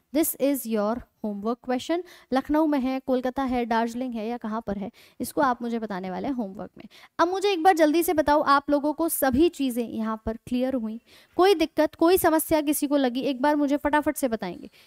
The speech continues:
ये चैप्टर कहने को मैम देखो थोड़ा सा ना हमें अच्छे से इसको लेकर के चलना है, लेकिन पहले ही घबराना नहीं है,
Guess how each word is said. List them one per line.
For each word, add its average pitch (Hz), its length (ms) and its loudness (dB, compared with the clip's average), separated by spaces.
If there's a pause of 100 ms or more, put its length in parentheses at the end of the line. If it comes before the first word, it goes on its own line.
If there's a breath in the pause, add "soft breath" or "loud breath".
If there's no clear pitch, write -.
(140 soft breath)
ये 311 60 4
चैप्टर 320 420 4
कहने 302 480 2
को 392 120 0
मैम 349 240 2
देखो 381 220 2
थोड़ा 320 280 2
सा 330 140 2
ना 339 220 0 (1500 loud breath)
हमें 277 240 4
अच्छे 339 400 2
से 349 140 4
इसको 339 220 0
लेकर 294 320 2
के 302 100 -2
चलना 240 300 -2
है, 311 120 -6 (340 soft breath)
लेकिन 330 540 2 (1120 loud breath)
पहले 285 240 4
ही 403 80 4
घबराना 277 500 2
नहीं 214 220 -4
है, 220 100 -12